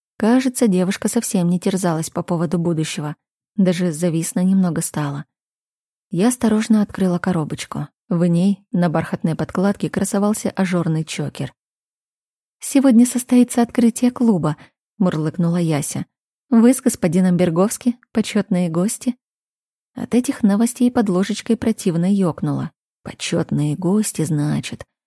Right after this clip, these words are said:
На открытии самого порочного клуба во всём Северном округе. Мне уже было страшно и безумно интересно. Крохотная часть меня визжала от восторга,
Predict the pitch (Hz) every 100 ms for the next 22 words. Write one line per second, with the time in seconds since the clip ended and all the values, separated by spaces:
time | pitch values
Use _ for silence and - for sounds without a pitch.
0 | _ _ - 202 196 - 214 233 - 190
1 | - - 226 220 196 190 185 196 - -
2 | 170 180 190 208 190 160 151 - 185 180
3 | - - 170 160 156 156 - 156 - -
4 | 151 180 - _ _ _ _ _ _ 185
5 | 202 233 226 180 180 160 170 170 - -
6 | 151 139 - - - - _ _ _ _
7 | - 196 151 165 160 180 175 170 - -
8 | 165 - 165 165 127 - - - _ _
9 | _ _ _ - 190 190 190 160 147 156
10 | - 185 - 151 165 190 151 165 - 214
11 | 208 190 175 170 - - 247 190